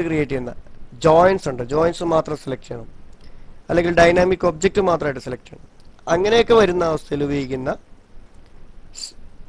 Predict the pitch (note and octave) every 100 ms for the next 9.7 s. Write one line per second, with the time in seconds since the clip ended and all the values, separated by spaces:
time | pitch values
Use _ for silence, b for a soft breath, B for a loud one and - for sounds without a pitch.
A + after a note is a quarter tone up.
0 | - D3+ F3 F3+ F#3+ F3+ - C3 - -
1 | - - - - - - - - - -
2 | - - - _ - - - C3 C#3+ C#3+
3 | D3 C3 C#3+ - - - - C3+ C3 C3+
4 | B2 C3+ - D3 B2+ B2 - - C3 A#2+
5 | A#2+ A#2 - A#2+ - C3 A#2 A#2 A2+ A2+
6 | A#2 A#2+ B2 A#2+ C3 B2 C#3+ C3+ D3+ C#3
7 | B2+ B2+ B2 B2 C3 C3 C3 C3 A#2 A#2+
8 | A#3 - - - - - - - - -
9 | C#3 - C#3 - B2+ A2+